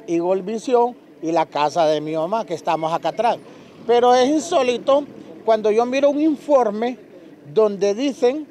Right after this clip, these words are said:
que yo recibí transferencias A C H, un ejemplo, en la primera, de origen ilícito,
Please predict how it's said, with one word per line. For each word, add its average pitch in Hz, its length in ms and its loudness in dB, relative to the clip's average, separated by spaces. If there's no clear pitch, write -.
que 208 560 0
yo 214 160 0
recibí 254 360 -4
transferencias 233 680 -2
A 240 80 0
C 247 160 -6
H, 247 200 -6
un 226 100 -8
ejemplo, 202 500 -8
en 180 160 -6
la 180 80 2
primera, 202 440 -2
de 202 120 0
origen 240 440 0
ilícito, 202 680 -8